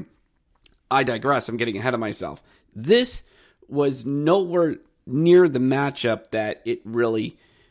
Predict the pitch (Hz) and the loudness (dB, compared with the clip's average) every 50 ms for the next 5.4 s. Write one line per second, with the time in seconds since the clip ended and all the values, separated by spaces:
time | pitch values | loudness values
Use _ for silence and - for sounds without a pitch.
0 | _ _ _ _ - - - - 117 120 113 113 117 - - - - 110 117 117 | _ _ _ _ -14 -12 -8 -4 -2 0 0 0 0 -2 -4 -10 -10 -6 -4 -2
1 | 110 107 - - 107 95 85 78 - - - 196 208 190 - - 120 107 101 - | -2 -4 -4 -6 -8 -8 -8 -12 -12 -6 -4 -2 -2 -2 -2 -4 -6 -6 -6 -10
2 | 113 117 143 156 160 156 - - - - - 143 135 - - - 120 117 117 117 | -6 -4 -2 0 0 0 -2 -4 -6 -6 -4 -4 -4 -4 -4 -4 -2 -2 -2 -2
3 | 120 123 - _ _ _ _ _ - - 113 104 104 117 131 123 98 92 98 107 | -4 -6 -10 _ _ _ _ _ -16 -12 -10 -6 -4 -2 -2 -2 -2 -6 -8 -10
4 | - _ - _ _ _ _ - 120 120 120 - 135 127 120 117 - - - 135 | -14 _ -20 _ _ _ _ -6 -6 -4 -2 -2 -2 0 -2 -4 -6 -6 -4 -2
5 | 139 143 156 151 139 131 - | 0 0 0 0 0 -2 -4